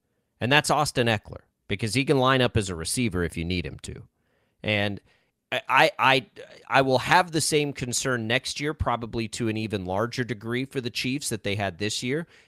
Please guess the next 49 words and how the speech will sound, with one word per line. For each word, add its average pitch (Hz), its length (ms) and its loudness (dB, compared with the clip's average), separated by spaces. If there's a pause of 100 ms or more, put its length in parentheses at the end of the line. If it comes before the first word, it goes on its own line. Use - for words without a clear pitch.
and 113 140 -4
that 110 80 0
I 104 100 2
worry 107 540 2
about 117 260 4
Isaiah 107 440 4
Pacheco's 104 580 0
ability 92 500 0
to 92 80 0
make 90 260 -2
it 90 140 -8
through 90 140 -4
a 82 80 -2
season 87 420 -4
with 80 160 -6
the 90 80 -4
way 85 280 -2
he 104 120 -4
runs 87 380 -4
the 90 80 -8
ball. - 320 -4 (400)
The 110 100 -4
backup 123 580 4
running 127 340 2
back 101 260 0
position, 107 500 0
when 92 140 -2
we 95 100 -4
know 107 180 2
Clyde 113 280 0
Edwards-Helaire, 101 720 0
I 82 80 -8
think, 110 240 -6
is 82 100 -6
gone, 87 560 -2 (640)
is 135 320 0
an 143 100 2
important 127 560 -4
position 107 480 -2
for - 140 -10
the 87 140 -8
Chiefs. - 560 -6 (380)
If 135 200 0
any 185 320 4
of 110 140 0
these 104 240 -2
guys 90 420 0
had 98 240 -2
value 92 640 -2